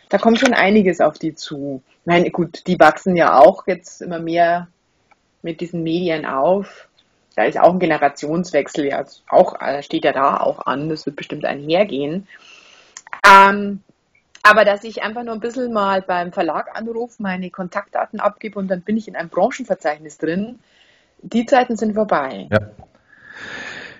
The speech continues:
Speaker 2: Ich meine, ich beschäftige mich auch, äh, intensiv mit Crowdfunding und
Speaker 1: Mhm.
Speaker 2: da geht's ohne Video. Also das
Speaker 1: Ja.
Speaker 2: ist ja eine, ein Pflichtfeld quasi bei einer jeder Crowdfunding-Plattform, dass das Video oben drinnen ist.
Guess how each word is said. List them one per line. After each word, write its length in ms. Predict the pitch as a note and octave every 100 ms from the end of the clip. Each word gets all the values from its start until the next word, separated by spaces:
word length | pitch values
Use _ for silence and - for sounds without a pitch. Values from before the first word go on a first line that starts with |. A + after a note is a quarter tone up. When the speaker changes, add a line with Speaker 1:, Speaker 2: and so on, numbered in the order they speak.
| -
Speaker 2:
Ich 80 | A#2
meine, 160 | B2
ich 140 | D3+ C3+
beschäftige 500 | E3 - C#3+ E3+ D#3
mich 100 | D3
auch, 260 | C#3+ C#3 A#2
äh, 340 | A#2+ A#2+ A#2 A2
intensiv 380 | A#2+ C3+ D3 D3
mit 140 | C3+
Crowdfunding 800 | G#2+ G2 A2 - G#2+ A#2+ D#3 D3+ - - -
und 260 | F#2+ G2
Speaker 1:
Mhm. 240 | F#3+ E3+ G#3
Speaker 2:
da 120 | G#3+
geht's 420 | E3+ A#2 D#3+ - -
ohne 420 | G#2 G#2+ G#2+ F2
Video. 720 | G2 F#2+ G2 F#2+ F#2+ F#2+ -
Also 140 | F#2+ F#2+
das 200 | A#2+ A2+
Speaker 1:
Ja. 40 |
Speaker 2:
ist 80 | A2+
ja 160 | B2 A#2
eine, 160 | A#2 -
ein 120 | G#2+ G#2
Pflichtfeld 800 | - D#3 - - - A2+ C3 -
quasi 400 | G2 F2+ G#2+ A2+
bei 140 | A2
einer 120 | G#2+
jeder 320 | G2+ G2 A#2+
Crowdfunding-Plattform, 1080 | A#2 F2+ F2+ - A#2 A#2+ F2+ F#2+ - A2+ A#2
dass 180 | G#2+ G2+
das 240 | G#2+ -
Video 500 | F#2 G#2+ B2+ B2+ C3+ F3+
oben 220 | A2 C3
drinnen 340 | G#2 A2+ B2+
ist. 280 | C3 E3+ -